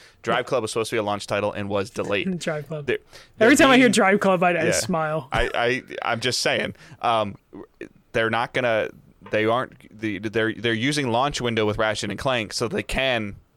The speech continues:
Speaker 1: date it without delaying it.
Speaker 2: Yeah.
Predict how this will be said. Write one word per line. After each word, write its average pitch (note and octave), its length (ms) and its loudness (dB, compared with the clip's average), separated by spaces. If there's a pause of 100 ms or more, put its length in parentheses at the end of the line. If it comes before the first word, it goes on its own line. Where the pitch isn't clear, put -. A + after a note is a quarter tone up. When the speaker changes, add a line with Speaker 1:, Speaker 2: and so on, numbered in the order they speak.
(460)
Speaker 1:
date B2 240 -2
it G2+ 200 -2
without A2 440 -2
delaying A#2+ 440 -2
it. B1+ 160 -6 (1300)
Speaker 2:
Yeah. A3+ 240 4